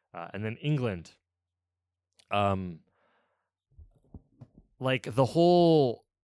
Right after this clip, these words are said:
the center of this entire match, like, the discussion on this match was about whether Sterling, like, whether that was a penalty or not. And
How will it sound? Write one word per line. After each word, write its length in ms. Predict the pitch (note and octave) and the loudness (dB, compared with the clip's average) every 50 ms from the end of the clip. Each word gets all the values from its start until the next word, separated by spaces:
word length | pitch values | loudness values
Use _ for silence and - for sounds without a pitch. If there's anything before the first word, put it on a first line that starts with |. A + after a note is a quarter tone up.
| _ _ | _ _
the 160 | A2+ A2 C3 | 2 2 2
center 440 | A2+ - - D3+ D3 D3 D#3 D3+ D3 | 2 4 2 2 4 6 6 6 4
of 100 | C3+ A#2+ | 4 2
this 220 | B2+ B2+ - - | 0 0 -2 -2
entire 440 | - A2 G#2 - - A#2 A#2 A2+ A2 | -6 -6 -6 -6 -4 -4 -2 -2 -4
match, 400 | G2 G2 G#2 G2+ G2+ G2+ F#2 - | -4 -4 -6 -6 -6 -6 -8 -8
like, 140 | - F#2+ - | -10 -10 -8
the 60 | A2 | -10
discussion 460 | G2+ F#2 - - G#2+ G#2 F#2+ - G2+ | -10 -10 -8 -6 -6 -6 -6 -6 -6
on 120 | G2 F#2 F#2 | -6 -4 -4
this 180 | F#2 F2 - | -6 -6 -6
match 260 | G2+ F2+ F2 F2+ - - | -8 -8 -8 -8 -8 -8
was 140 | F#2+ E2+ | -8 -6
about 400 | F2+ F2 E2 F#2+ F#2 F#2 F2+ F2+ | -6 -4 -2 0 2 2 2 0
whether 260 | F2 F2+ F2+ E2+ F2+ E2+ | 0 -2 -4 -4 -6 -8
Sterling, 680 | - - - F#2+ F2+ E2+ F2+ F2 F2 E2+ E2+ E2+ - _ _ _ _ _ _ _ | -8 -6 -6 -4 -4 -4 -4 -6 -8 -10 -12 -16 -20 _ _ _ _ _ _ _
like, 160 | - F#2 F2 F2+ | -12 -12 -8 -4
whether 240 | F#2 F2+ F2 F#2+ | -4 -2 -2 -2
that 140 | F2 F2+ E2+ E2+ | -2 -2 -4 -6
was 120 | F2 - | -8 -12
a 60 | E2+ | -14
penalty 360 | D#2+ - E2+ E2 D#2+ - - | -16 -16 -18 -20 -20 -18 -18
or 80 | E2+ F2 | -16 -14
not. 240 | F2 E2 E2 E2+ - _ _ _ _ _ _ _ _ _ _ _ _ _ _ _ | -14 -14 -16 -18 -20 _ _ _ _ _ _ _ _ _ _ _ _ _ _ _
And 440 | - G#2+ G#2+ G#2 G#2 G#2 G#2 G#2 | -4 -2 -2 0 -2 -4 -6 -10